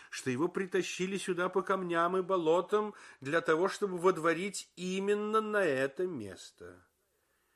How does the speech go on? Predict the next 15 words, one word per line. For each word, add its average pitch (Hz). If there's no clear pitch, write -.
Лесничий 151
лежал 123
на 110
срубленных 98
ветвях, 113
на 120
его 165
голове 214
виднелся 196
пышный 160
венок 151
из 139
цветущих -
веток 107
липы, 98